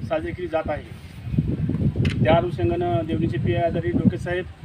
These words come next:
तालुक्यातल्या सर्व बौद्ध उपासक, उपासिका पदाधिकाऱ्यांना बोलावून शांततेची बैठक आयोजित केली. त्याबद्दल पहिल्यांदा मी त्यांचा मनापासून आभार मानतो.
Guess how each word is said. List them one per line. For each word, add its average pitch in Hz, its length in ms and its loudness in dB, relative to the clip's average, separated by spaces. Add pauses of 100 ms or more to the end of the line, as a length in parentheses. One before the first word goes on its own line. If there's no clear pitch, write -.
(1040)
तालुक्यातल्या 170 380 4
सर्व 170 280 4
बौद्ध 170 340 2
उपासक, - 640 6
उपासिका - 640 4
पदाधिकाऱ्यांना 165 460 -4
बोलावून 160 280 2
शांततेची 156 460 -2
बैठक 156 300 -10
आयोजित 156 200 -6
केली. 156 160 -6
त्याबद्दल 160 380 -4 (1160)
पहिल्यांदा 170 280 0
मी 180 80 2
त्यांचा 175 340 -2
मनापासून 170 420 0
आभार 156 240 2
मानतो. 117 380 -4